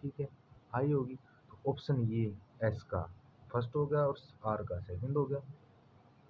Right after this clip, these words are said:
ठीक है। एस का first होगा, हाई होगी, रिन्यू-, अ, रिन्यू-, renewable rate हाई होगी, और second का आर का से क्या है, Second हो गया,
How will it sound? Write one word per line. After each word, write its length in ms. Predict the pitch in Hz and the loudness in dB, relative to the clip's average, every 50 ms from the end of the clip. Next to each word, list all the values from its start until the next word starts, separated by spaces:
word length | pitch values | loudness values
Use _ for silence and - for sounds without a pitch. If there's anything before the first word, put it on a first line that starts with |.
| - - - - - | -20 -20 -20 -14 -10
ठीक 120 | - 151 147 | -6 -4 -2
है। 180 | 147 120 117 117 - - - - - - - - | -2 -2 -4 -6 -8 -14 -20 -20 -20 -12 -4 -2
एस 140 | 123 120 120 | -2 -2 0
का 140 | - - 110 | 0 0 0
first 320 | 98 - - 143 147 - 180 | 0 2 0 0 2 2 2
होगा, 340 | 165 160 170 170 165 151 - - - - - - - - - - - - - - - - - - - - - - - - - - - - - - | 2 4 2 2 0 -4 -8 -14 -20 -20 -20 -20 -20 -20 -20 -20 -20 -20 -20 -20 -20 -20 -20 -20 -20 -20 -20 -16 -14 -14 -14 -16 -20 -14 -6 -2
हाई 200 | 113 120 143 151 | 0 2 4 4
होगी, 300 | 151 147 143 151 147 147 - - - - - - | 4 4 4 2 0 -2 -4 -12 -20 -12 -4 0
रिन्यू-, 400 | 123 131 135 139 139 139 139 131 | 2 4 4 4 4 4 4 2
अ, 460 | 131 - 117 110 113 113 113 110 117 | 0 0 2 2 4 4 2 2 2
रिन्यू-, 320 | 127 135 135 135 135 135 135 - - - - - 120 | 2 4 4 4 4 2 2 -2 -10 -16 -16 -6 0
renewable 800 | 117 117 123 135 135 135 131 131 135 123 123 131 139 131 113 113 | 2 2 4 4 4 6 6 6 4 4 4 2 2 2 2 2
rate 200 | 120 123 120 120 | 2 2 2 0
हाई 240 | 101 98 107 117 135 | 2 2 4 4 4
होगी, 320 | 151 151 135 135 143 143 - - - - - - - - - - - | 4 2 2 0 -2 -4 -6 -8 -14 -20 -20 -20 -20 -20 -16 -12 -10
और 80 | 120 - | -10 -10
second 500 | - - - 147 139 135 160 151 147 147 | -6 -2 0 2 2 2 2 2 0 0
का 80 | 143 - - - | -2 -6 -2 2
आर 240 | 131 139 139 143 143 | 4 6 6 4 4
का 140 | 143 143 135 | 2 0 0
से 200 | 131 139 131 123 | 0 -2 -4 -4
क्या 180 | 131 127 113 | -2 -2 0
है, 160 | 107 120 127 | 0 -2 -2
Second 340 | - 131 117 113 131 139 147 | -2 -2 0 0 0 2 2
हो 80 | 143 131 | 2 2
गया, 220 | 135 135 135 131 | 2 0 0 -2